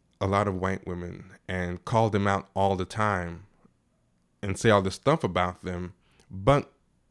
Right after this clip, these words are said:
they're not doing it on behalf of black people, because a lot of times when those same white women have problems with black men, they'll take their side. So it's not doing it, so they're not doing it out of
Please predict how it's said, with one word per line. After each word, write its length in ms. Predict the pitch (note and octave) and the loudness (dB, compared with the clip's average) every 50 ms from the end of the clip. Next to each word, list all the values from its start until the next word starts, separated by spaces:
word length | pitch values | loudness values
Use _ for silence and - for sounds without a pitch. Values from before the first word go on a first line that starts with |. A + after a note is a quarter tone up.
| _ _ _ _ _ _ _ _ _ _ _ _ _ _ _ _ _ | _ _ _ _ _ _ _ _ _ _ _ _ _ _ _ _ _
they're 100 | - A#2+ | 0 2
not 200 | B2 C#3+ D3 C3 | 4 4 2 2
doing 160 | B2+ C#3+ C#3 B2+ | 2 2 2 4
it 40 | |
on 80 | A#2 G#2 | 2 4
behalf 280 | A2 G#2+ A2 G#2 G2 - | 4 4 4 4 4 2
of 100 | F#2+ F2 | -2 0
black 280 | G2 G#2 A2+ A#2 - | 2 2 0 0 -2
people, 280 | - G2 F2 - - F2 | -4 -6 -6 -4 -6 -8
because 200 | F2+ - A2 G2+ | -6 -2 0 0
a 40 | G2 | 4
lot 200 | G#2+ A#2 A#2+ A#2 | 4 4 4 4
of 100 | G#2+ - | 2 0
times 400 | - C3 C3 B2 A2 G2 F#2+ F2+ | 0 0 2 2 2 0 0 0
when 120 | G2 G2 | 0 0
those 160 | G2+ G2+ F#2+ | 0 0 0
same 260 | - - A2+ G#2 G#2 | 0 -2 0 0 2
white 200 | G2+ G#2 A2+ - | 2 2 2 0
women 240 | - F#2 F#2 F#2 F2+ | -2 -4 -4 -4 -4
have 160 | F#2 F2+ F#2 | -4 -6 -6
problems 340 | - - A2 G2 G2+ F#2+ F2+ | -2 2 2 4 4 2 0
with 120 | F#2 F2 F2 | -4 -6 -2
black 240 | F#2+ F#2+ F#2 - | -2 -2 0 0
men, 400 | - A2+ D3 D3 A2 F2+ F2 F2+ - _ _ _ _ _ _ _ - | 0 2 2 4 2 2 -2 -6 -10 _ _ _ _ _ _ _ -2
they'll 160 | - A#2 A#2 | 2 4 4
take 260 | A#2 - - A#2 F#2+ - | 4 6 4 2 4 4
their 180 | G#2 G2 F#2+ | 4 4 4
side. 420 | - - A#2 A#2+ A2 F2 E2 E2 - | 4 2 2 4 4 4 2 -2 -4
So 80 | - | -4
it's 80 | G#2 G2+ | -2 0
not 220 | C3+ D3 D3 A2+ | 2 0 0 2
doing 240 | A2 A#2 A2+ A2 G2+ | 0 0 2 2 0
it, 180 | G2 F#2 - _ _ _ _ _ | 0 -2 -4 _ _ _ _ _
so 100 | - - | -10 -6
they're 120 | A#2 B2 D3 | -2 0 0
not 140 | D#3+ C#3 B2 | 0 0 0
doing 180 | C3 C3 A#2+ | 0 0 2
it 60 | A2 | 4
out 160 | G2+ G2 F#2+ F#2+ | 4 4 2 0
of 80 | - | -2